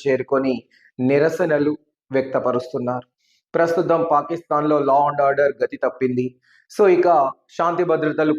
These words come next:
పూర్తిగా అడుగంటిపోయాయి. ఇక పౌర తిరుగుబాటుకు ఆసన్నమైంది అనే విశ్లేషణలు కూడా వస్తున్నాయి. ఇక మరి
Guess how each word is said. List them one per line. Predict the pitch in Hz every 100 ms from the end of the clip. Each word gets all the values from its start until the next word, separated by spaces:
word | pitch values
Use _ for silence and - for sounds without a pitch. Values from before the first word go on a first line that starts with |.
| 151
పూర్తిగా | 156 - 156 156 131 - - _ 131
అడుగంటిపోయాయి. | 139 147 143 147 131 127 123 120 - _ _ _ - 165
ఇక | 170 160 135 - 160
పౌర | 170 196 190
తిరుగుబాటుకు | 170 165 160 160 160 156 160 139 _ 131
ఆసన్నమైంది | 131 - 160 156 147 143 143 143 139
అనే | 135 131
విశ్లేషణలు | 123 - 143 143 143 135 135
కూడా | 120 120 113
వస్తున్నాయి. | 117 - 113 120 _ _ _ _ _ _ -
ఇక | 147 151
మరి | 143 147